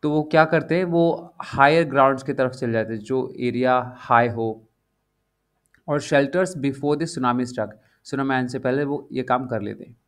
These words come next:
Eye witnesses reported elephants screaming, और जो लोग वहाँ पे थे, आई विटनेस, उन्होंने ये बताया कि जो हाथी थे, वो चिल्ला रहे थे, और जो डॉग्स थे,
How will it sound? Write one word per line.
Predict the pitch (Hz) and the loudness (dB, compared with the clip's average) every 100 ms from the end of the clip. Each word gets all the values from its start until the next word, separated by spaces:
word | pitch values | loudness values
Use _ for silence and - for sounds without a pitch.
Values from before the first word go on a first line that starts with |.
| _ _ _ _ _ - | _ _ _ _ _ 2
Eye | 170 190 190 | 4 4 2
witnesses | 202 190 180 185 | -2 -2 0 0
reported | 180 160 147 151 185 | 0 0 0 2 -2
elephants | - 143 156 196 202 202 | 0 0 -2 -2 -4 -6
screaming, | - 165 165 123 - _ _ _ _ - | -6 -4 -2 -4 -6 _ _ _ _ -4
और | 135 | -2
जो | 139 | 2
लोग | 175 170 | 2 2
वहाँ | 147 135 | 6 6
पे | 156 151 160 | 6 0 0
थे, | 151 117 - _ _ _ _ _ _ 127 | 0 0 -8 _ _ _ _ _ _ 4
आई | 143 | 4
विटनेस, | 143 139 143 - - _ _ _ _ _ _ _ _ _ _ _ _ _ _ - - | 4 -2 -4 -4 -12 _ _ _ _ _ _ _ _ _ _ _ _ _ _ -20 -10
उन्होंने | 127 147 170 | -4 0 2
ये | 180 | 2
बताया | 165 151 139 | 4 4 4
कि | 143 180 | 2 0
जो | 180 175 | 0 0
हाथी | 175 - 123 156 151 | 0 2 4 2 0
थे, | 147 165 175 | 0 -2 -4
वो | - _ - | -16 _ -16
चिल्ला | 123 135 120 117 | -8 -2 2 2
रहे | 110 110 | 2 -4
थे, | - - _ _ _ _ _ _ _ _ _ _ _ _ _ - - 160 | -8 -20 _ _ _ _ _ _ _ _ _ _ _ _ _ -20 -20 -12
और | 123 | -10
जो | 123 | 0
डॉग्स | 147 156 - - | 4 4 2 -2
थे, | 127 | -2